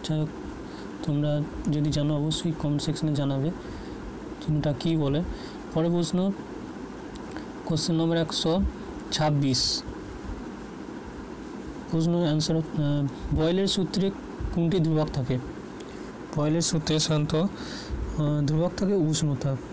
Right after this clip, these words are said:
নেক্সট হচ্ছে এসটিপিতে দু গ্রাম হাইড্রোজেনের আয়তন ষোলো গ্রাম এবং ষোলো গ্রাম অক্সিজেনের আয়তনের মধ্যে সম্পর্ক কী? হাইড্রোজেনের আয়তন সাধারণত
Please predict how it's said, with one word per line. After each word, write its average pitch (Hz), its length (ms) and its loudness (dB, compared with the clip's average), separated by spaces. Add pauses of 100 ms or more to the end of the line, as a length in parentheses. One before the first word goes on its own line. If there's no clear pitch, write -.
(120)
নেক্সট 151 280 0
হচ্ছে 165 460 2 (800)
এসটিপিতে 185 560 2
দু 165 180 4
গ্রাম 165 240 4
হাইড্রোজেনের 165 840 4 (100)
আয়তন 151 560 2 (140)
ষোলো 156 200 4
গ্রাম 160 440 4 (180)
এবং 156 240 2
ষোলো 156 240 2
গ্রাম 165 260 4
অক্সিজেনের 165 440 2
আয়তনের 156 300 2
মধ্যে 151 320 2
সম্পর্ক 151 540 0 (100)
কী? 131 140 2 (840)
হাইড্রোজেনের 160 640 2
আয়তন 160 320 4
সাধারণত 151 440 2